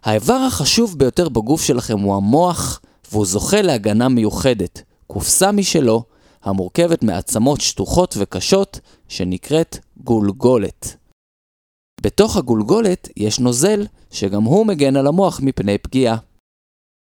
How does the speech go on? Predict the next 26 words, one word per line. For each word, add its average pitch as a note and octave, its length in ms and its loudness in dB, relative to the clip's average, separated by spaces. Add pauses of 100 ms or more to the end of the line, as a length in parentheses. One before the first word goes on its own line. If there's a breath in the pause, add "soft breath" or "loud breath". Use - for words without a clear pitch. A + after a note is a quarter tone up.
(300)
מהמוח C3 540 2
יוצא D#3 260 2
חוט - 320 -2
השדרה, A2+ 520 0 (340)
שגם G#2+ 340 -2
הוא F3+ 220 2
שייך A#2 340 -2
למערכת A2+ 580 -2
העצבים, D3+ 560 0 (500 soft breath)
ונמתח G2+ 560 0
לאורך C3 500 0
כל F#3 540 2
הגב C3+ 260 0
שלכם, A#2+ 520 0 (680 soft breath)
וגם F#2+ 260 -2
הוא F#3 280 2
מוגן A2 440 0
בעצמות B2 540 -2
שנקראות B2+ 800 0 (320)
עמוד G#2+ 380 2
השדרה. D3 500 0 (1120)
עמוד G3 300 2
השדרה E3 420 -2
מורכב F3 440 0
מחוליות C3+ 680 0
קטנות A2 560 0